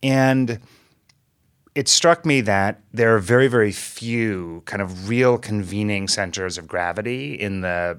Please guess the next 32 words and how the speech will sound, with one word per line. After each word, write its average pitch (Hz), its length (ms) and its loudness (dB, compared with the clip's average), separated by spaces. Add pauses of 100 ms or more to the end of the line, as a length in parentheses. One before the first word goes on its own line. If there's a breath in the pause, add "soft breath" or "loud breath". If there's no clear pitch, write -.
(160)
culture - 360 -8
space - 540 -6 (540 loud breath)
that 117 260 2
are 107 520 4 (580)
of 135 280 4
the 123 120 2
sort 107 180 2
of 90 280 -10
scale 131 640 4
and 95 240 -4
brand 104 720 0
and 90 680 -6
immediate 110 680 0
sort 98 160 0
of - 100 -16
understanding 92 920 -6 (500 loud breath)
of 101 120 0
a 98 40 -2
brand, 92 320 0
for 98 120 -4
example, 90 440 -4
like 80 200 -10
Art 85 120 -10
Basel. - 360 -16 (800 loud breath)
So - 240 6
actually, 139 440 4
you 107 60 2
know, 107 80 0
I'd 101 160 2
been 101 180 -6 (160)
wondering 123 580 2
about 87 460 -2